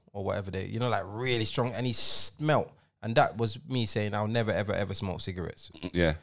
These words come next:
Speaker 1: So when everyone started smoking cigarettes in school, I'm like, "This is long." But I did try weed in school, but yeah, it weren't the one.
Speaker 2: No, you, you're moist. You're moist.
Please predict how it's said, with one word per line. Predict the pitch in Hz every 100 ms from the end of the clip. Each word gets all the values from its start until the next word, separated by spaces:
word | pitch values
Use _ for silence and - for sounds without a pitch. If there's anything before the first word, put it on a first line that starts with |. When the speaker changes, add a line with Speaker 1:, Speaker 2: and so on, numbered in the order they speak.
| -
Speaker 1:
So | -
when | 113 135 131 127
everyone | 135 123 113
started | - 104 95
smoking | 113 104 101
cigarettes | 113 104 98
in | 98
school, | - 107
I'm | 98 98
like, | 87
"This | 104 -
is | 95
long." | 101 92 98 _ _ -
But |
I | 151
did | 165 180
try | 165 123
weed | 107 107
in | 95
school, | 92 - 92
but | 87 85 - _ _ _ _ _ _ -
yeah, | 87
it | 92
weren't | 98 87
the |
one. | 92 92 87 87 - - -
Speaker 2:
No, | -
you, | 139 156
you're | 151
moist. | 151 147 110 - -
You're | 120
moist. | 117 90 -